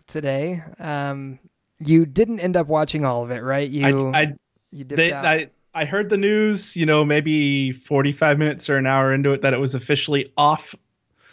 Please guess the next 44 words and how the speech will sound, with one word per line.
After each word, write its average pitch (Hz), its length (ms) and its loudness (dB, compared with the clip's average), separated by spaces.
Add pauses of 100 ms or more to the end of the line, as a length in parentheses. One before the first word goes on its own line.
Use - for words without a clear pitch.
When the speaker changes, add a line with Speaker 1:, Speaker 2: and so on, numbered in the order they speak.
(280)
Speaker 2:
off 175 300 2
the, 151 180 2
the 139 140 -2
docket 151 420 0
for 165 140 -6
the 160 100 -2
day. 165 400 2
So 170 220 -2
they, 139 420 4
they 135 160 2
tabled 196 720 4 (440)
the 147 100 -2
presentation 151 840 0
on 135 340 4
the 127 180 0
M 139 120 2
L 139 120 2
S 131 160 4
sites - 540 0
until 147 720 0 (160)
their 131 640 2 (560)
early 190 320 6
to 170 100 2
mid-February 139 800 0
meeting. 127 460 0
It's 131 180 -4
somewhere 190 360 4
between 156 420 2
the 135 80 4
first 143 360 2
and 147 120 0
the 131 60 2
fourteenth. 127 600 -2
They 127 120 2
haven't 135 260 0
set 135 180 0
an 135 100 0
actual 131 340 -2
hard 120 220 0
date 120 200 -4
yet, 123 180 0
is 120 120 -6
my 127 180 2
understanding. 127 680 2